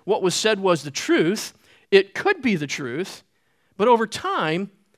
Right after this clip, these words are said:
what became more valued than truth was entertainment. So the city of Corinth was judging speakers not on the truth of their arguments, but on the entertainment value of their speaking. Now we can see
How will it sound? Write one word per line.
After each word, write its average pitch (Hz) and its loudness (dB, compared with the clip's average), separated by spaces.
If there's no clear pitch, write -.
what 196 0
became 208 2
more 220 8
valued 226 4
than 160 -4
truth 196 -2
was 151 -4
entertainment. 127 -8
So - -8
the 143 -4
city 196 0
of 190 -2
Corinth 202 0
was 185 0
judging 185 -2
speakers 202 -6
not 156 6
on 185 4
the 147 -6
truth 240 0
of 196 -2
their 151 0
arguments, 160 2
but 165 -2
on 160 0
the 160 2
entertainment 165 -4
value 135 -8
of 131 -8
their 143 -8
speaking. - -12
Now 247 2
we 220 0
can 180 -4
see 160 -8